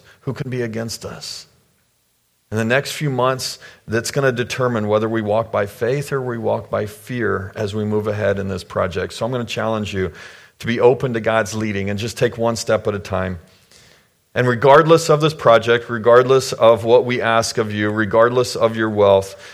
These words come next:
I want you to give thanks to God for whatever he has given to you.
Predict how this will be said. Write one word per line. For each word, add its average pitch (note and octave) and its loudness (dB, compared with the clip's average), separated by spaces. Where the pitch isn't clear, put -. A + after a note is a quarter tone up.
I A#2 0
want A#2 0
you A2+ -2
to A2+ -2
give G2+ -2
thanks G#2+ -6
to - -8
God F#2+ 0
for - -6
whatever G#2 0
he G#2 -6
has G2 -2
given F#2 -8
to - -14
you. F2 -8